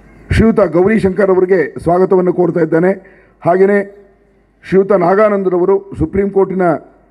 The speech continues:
ಹಿರಿಯ ನ್ಯಾಯವಾದಿಗಳು, ವೇದಾಂತ ಭಾರತೀಯ ಟ್ರಸ್ಟಿಗಳು ಅವರು, ಹಾಗೂ ಶ್ರೀಯುತ ಹಿರಿಯ ನ್ಯಾಯವಾದಿಗಳಾದ ಹಾಗೂ ಅಖಿಲ ಕರ್ನಾಟಕ ಬ್ರಾಹ್ಮಣ ಮಹಾಸಭಾದ ಅಧ್ಯಕ್ಷರಾದ ಶ್ರೀಯುತ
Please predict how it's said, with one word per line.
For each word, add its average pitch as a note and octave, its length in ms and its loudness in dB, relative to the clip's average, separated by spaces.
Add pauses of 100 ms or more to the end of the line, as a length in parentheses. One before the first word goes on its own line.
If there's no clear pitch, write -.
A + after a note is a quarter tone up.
(420)
ಹಿರಿಯ G3+ 240 2 (280)
ನ್ಯಾಯವಾದಿಗಳು, F#3 880 0
ವೇದಾಂತ F#3+ 400 0
ಭಾರತೀಯ F3 500 -2
ಟ್ರಸ್ಟಿಗಳು F3+ 560 0 (160)
ಅವರು, F#3 320 2 (580)
ಹಾಗೂ G3 340 2 (1300)
ಶ್ರೀಯುತ G3+ 260 2 (340)
ಹಿರಿಯ F#3+ 260 0
ನ್ಯಾಯವಾದಿಗಳಾದ F#3+ 680 2
ಹಾಗೂ F#3 500 0
ಅಖಿಲ G3 220 -2
ಕರ್ನಾಟಕ F#3+ 480 -2
ಬ್ರಾಹ್ಮಣ F#3 380 -2
ಮಹಾಸಭಾದ F3 540 0 (460)
ಅಧ್ಯಕ್ಷರಾದ F3+ 600 0
ಶ್ರೀಯುತ E3+ 300 0